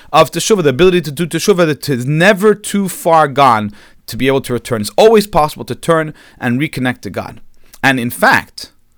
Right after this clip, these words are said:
the way to reach the ultimate purpose of our existence is by using out the negative that we experience for an higher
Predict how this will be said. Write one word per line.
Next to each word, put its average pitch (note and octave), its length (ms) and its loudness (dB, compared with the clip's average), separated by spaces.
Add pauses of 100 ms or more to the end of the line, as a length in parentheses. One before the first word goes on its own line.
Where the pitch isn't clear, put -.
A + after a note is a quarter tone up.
(380)
the A#2 140 0
way E3 340 2
to B2 220 -6
reach E3 320 -4
the - 200 -10
ultimate F3 720 0
purpose - 720 0
of B2+ 120 -2
our D3+ 180 4
existence C3 600 -4 (100)
is D#3+ 480 0 (360)
by B2 360 2 (440)
using F3 580 2
out A#2+ 460 0
the A#2 140 -6
negative D#3 500 2
that C#3+ 100 2
we C#3+ 120 -2
experience C3 680 -4 (220)
for F3 720 2 (880)
an A#2 160 0 (140)
higher C#3+ 640 2